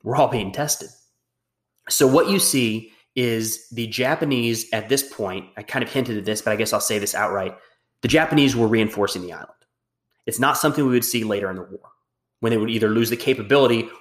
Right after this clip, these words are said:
or the desire or, or for any number of reasons. They can reinforce Guadalcanal, and they are reinforcing it substantially.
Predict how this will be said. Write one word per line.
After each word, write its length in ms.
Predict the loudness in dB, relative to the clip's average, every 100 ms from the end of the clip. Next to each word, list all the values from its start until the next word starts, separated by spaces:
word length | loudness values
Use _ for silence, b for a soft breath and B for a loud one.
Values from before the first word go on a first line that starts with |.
| -2
or 80 | 0
the 60 |
desire 640 | 0 0 2 2 2 -2 B B B
or, 420 | -2 0 0 -4 -8
or 140 | -14 -4
for 80 |
any 120 | 0 2
number 240 | 2 2
of 80 | 0
reasons. 400 | -6 -8 -10 -12 b b b -20 _ 0
They 140 | 0
can 240 | 2 0
reinforce 500 | 2 0 -2 0 0
Guadalcanal, 600 | 2 0 0 -2 -2 -2 -2
and 100 | 2
they 80 | 4
are 80 |
reinforcing 680 | 4 2 -2 -4 -6 -6 -10 -14 _ _
it 180 | -10 -8
substantially. 600 | -8 -4 -4 -6 -10 -14